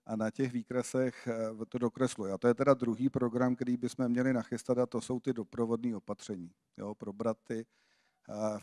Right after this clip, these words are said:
v-, v-, jednotlivé věci. A, a z-, z-, z-, z-, znova hodně zjednodušuju, z-, zjednodu-, zjednoduše, můžeme si říct, a je to možný přístup, že, eh,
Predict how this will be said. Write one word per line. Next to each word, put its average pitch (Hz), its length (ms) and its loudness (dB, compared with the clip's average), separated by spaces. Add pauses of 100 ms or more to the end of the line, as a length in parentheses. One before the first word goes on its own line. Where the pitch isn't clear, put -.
v-, 107 540 -8
v-, 101 220 -16
jednotlivé 104 540 -6
věci. 98 340 -8 (560)
A, 113 280 4 (480)
a 107 180 -2
z-, 104 140 -12
z-, 117 220 -10 (120)
z-, 107 160 -16 (140)
z-, 113 160 -8 (100)
znova 113 480 2
hodně 139 340 2
zjednodušuju, 139 960 -2
z-, 120 280 -4
zjednodu-, 113 540 -2 (460)
zjednoduše, 120 800 -2 (420)
můžeme 147 420 2
si - 180 -2
říct, 110 480 -4
a 117 40 -8
je 110 160 -4
to 147 160 0
možný 117 500 2
přístup, - 640 -10 (1080)
že, 110 320 0
eh, 135 300 6